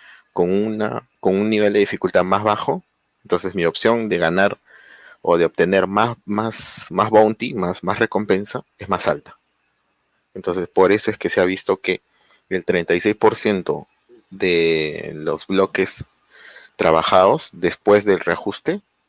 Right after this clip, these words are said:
han sido de Fly to Pool y de Pooling. Entonces, se, parte explica lo que dice Al-Star, otra parte lo de lo, lo de los chinos y el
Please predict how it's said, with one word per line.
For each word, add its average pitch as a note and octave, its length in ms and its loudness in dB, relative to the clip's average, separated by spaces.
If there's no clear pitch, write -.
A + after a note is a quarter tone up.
han F#2+ 160 -4
sido F#2+ 280 0
de F2+ 120 -4
Fly A#2+ 200 0
to C#3 120 -2
Pool C#3 300 -2
y F#2+ 80 -6
de F2 100 0
Pooling. D2 460 -6
Entonces, - 440 -12
se, - 200 -10
parte C#3 300 4
explica B2 580 0
lo A#2 160 0
que - 140 -4
dice G2 540 0
Al-Star, G#2+ 580 -2
otra G2+ 260 0
parte F2+ 360 0
lo F#2 140 0
de E2 120 0
lo, D#2 300 -8
lo E2 160 -2
de D#2 160 0
los D#2 260 -8
chinos G2 560 -2
y D2+ 200 -6
el E2 180 -8